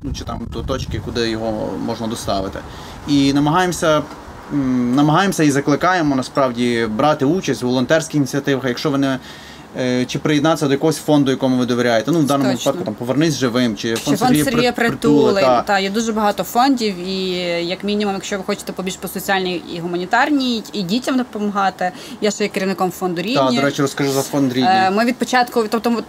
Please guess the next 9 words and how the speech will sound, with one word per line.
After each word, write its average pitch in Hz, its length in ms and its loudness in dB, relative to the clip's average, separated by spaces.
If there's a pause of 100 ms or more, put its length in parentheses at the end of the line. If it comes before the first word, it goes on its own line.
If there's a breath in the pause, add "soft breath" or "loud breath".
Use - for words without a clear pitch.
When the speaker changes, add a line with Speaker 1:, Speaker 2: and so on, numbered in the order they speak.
Speaker 2:
фонд 247 220 2
вже 214 100 2
там 202 240 2
більше, 196 300 -4
майже 220 260 2
десять 208 220 -2
років 208 220 0
займається 202 320 0
дітьми-сиротами, 240 920 0